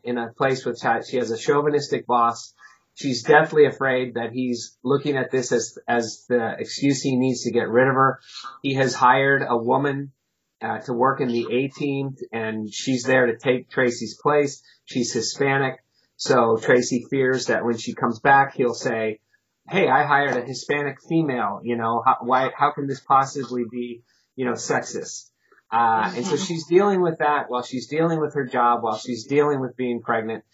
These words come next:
Speaker 1: and all the things that come with that.
Speaker 2: Yeah, it's a nice pressure cooker for her. And it was fun because, you know, we have had this chauvinistic, um, captain that's been a thorn in Tracy's side over and over.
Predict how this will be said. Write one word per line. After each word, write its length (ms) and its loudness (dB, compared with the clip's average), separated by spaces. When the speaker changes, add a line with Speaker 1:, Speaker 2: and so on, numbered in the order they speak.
Speaker 1:
and 120 0
all 180 6
the 140 -4
things 240 -2
that 180 -6
come 220 -4
with 120 -12
that. 160 -8
Speaker 2:
Yeah, 460 4
it's 240 -4
a 40 -10
nice 280 -4
pressure 360 -2
cooker 420 -6
for 160 -2
her. 200 6
And 160 0
it 140 -2
was 180 -10
fun 400 2
because, 300 -6
you 80 -8
know, 100 -2
we 120 -4
have 200 0
had 320 0
this 480 -10
chauvinistic, 800 -8
um, 360 -2
captain 580 -2
that's 480 -6
been 200 -2
a 120 -4
thorn 220 0
in 80 -2
Tracy's 440 -4
side 260 2
over 260 0
and 100 0
over. 460 2